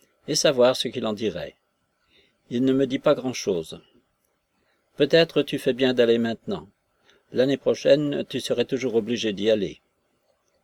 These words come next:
Il vint avec moi chez le maire de la commune, qui demeurait tout près. Celui-ci passait alors pour le plus savant de tous les paysans de la commune.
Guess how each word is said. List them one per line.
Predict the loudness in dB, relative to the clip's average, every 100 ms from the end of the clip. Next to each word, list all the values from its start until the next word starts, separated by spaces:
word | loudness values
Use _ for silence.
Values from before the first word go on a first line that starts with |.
| _ _ _ _ _ _ -8
Il | -2
vint | 0 0
avec | 0 0 -2
moi | -2
chez | -2 -2
le | -2
maire | 0 0
de | 0
la | -2
commune, | -4 -4 -2 -2 -4 -6
qui | -6
demeurait | -4 -2 -4 -4
tout | -6
près. | -8 -6 -8 -8 _ _ _ _ _ _ _ _
Celui-ci | -8 -4 -4 -6 -8
passait | 0 0 0 -2
alors | 2 2 2
pour | -2
le | -4
plus | -4 -4
savant | -2 2 2
de | 0
tous | -4
les | -4 -2
paysans | -2 -2 -4
de | -4
la | -4
commune. | -4 -4 -4 -6 -8